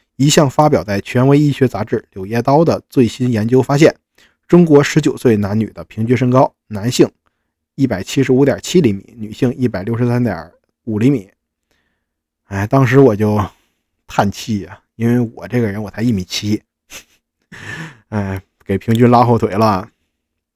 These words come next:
然后后面底下有一个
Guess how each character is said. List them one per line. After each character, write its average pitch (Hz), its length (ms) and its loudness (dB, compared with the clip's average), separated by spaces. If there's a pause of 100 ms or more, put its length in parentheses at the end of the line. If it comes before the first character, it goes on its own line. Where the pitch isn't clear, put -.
(540)
然 110 140 -8
后 - 80 -10
后 143 120 4
面 113 260 2
底 - 160 -20
下 120 80 -2
有 117 160 0
一 104 140 -10
个 104 520 -6